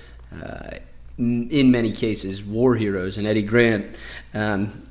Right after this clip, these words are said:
kinda, I, I think he kinda goes by the wayside because he was in World War One, and he was killed in action in World War One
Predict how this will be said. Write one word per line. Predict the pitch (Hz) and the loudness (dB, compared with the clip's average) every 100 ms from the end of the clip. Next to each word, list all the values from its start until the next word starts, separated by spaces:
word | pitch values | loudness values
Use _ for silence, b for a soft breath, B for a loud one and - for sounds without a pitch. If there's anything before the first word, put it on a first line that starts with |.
| - | -12
kinda, | - 262 190 - - - | -6 -4 -4 -6 -10 -10
I, | 135 | -6
I | |
think | 147 220 165 | -6 -4 -6
he | |
kinda | - 151 | -4 -2
goes | 127 123 | 2 2
by | 117 | 2
the | 110 | 0
wayside | 107 104 101 87 | 0 0 -2 -2
because | 87 98 | -4 -6
he | 107 | -4
was | 107 | -2
in | 110 110 | -2 0
World | 113 113 | 0 -2
War | 110 110 104 - - | -2 -2 -2 -4 -12
One, | 82 90 98 90 73 - - | -10 -4 -2 -2 -6 -14 -12
and | 98 | -8
he | 107 | -6
was | 104 98 | -6 -6
killed | - 156 | -4 -2
in | 131 | 0
action | 120 117 - 92 85 80 B B B | 0 -2 -4 -6 -8 -12 B B B
in | 110 107 | -4 -2
World | 107 101 | -2 -2
War | 104 98 | -4 -4
One | 98 101 98 98 | -4 -4 -4 -8